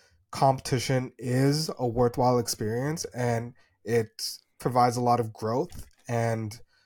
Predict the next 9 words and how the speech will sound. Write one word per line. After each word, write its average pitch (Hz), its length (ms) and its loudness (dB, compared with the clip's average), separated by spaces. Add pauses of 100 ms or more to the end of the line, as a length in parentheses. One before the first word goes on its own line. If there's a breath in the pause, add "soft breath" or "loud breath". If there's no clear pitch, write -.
(220)
experiences 127 680 -2
to - 120 -6
students 131 800 -2
and 120 300 -4
just - 180 -10
people 123 260 0
at 117 140 0
large. 117 460 -2 (760 soft breath)
Um, 117 680 -2